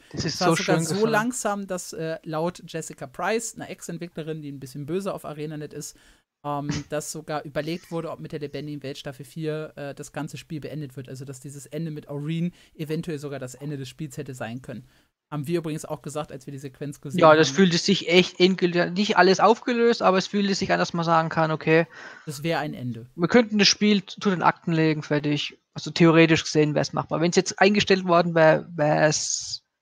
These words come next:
Speaker 1: es wär okay gewesen.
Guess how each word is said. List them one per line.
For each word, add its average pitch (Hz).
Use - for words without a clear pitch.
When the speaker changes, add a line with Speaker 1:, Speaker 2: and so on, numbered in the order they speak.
Speaker 1:
es 170
wär 180
okay 160
gewesen. 156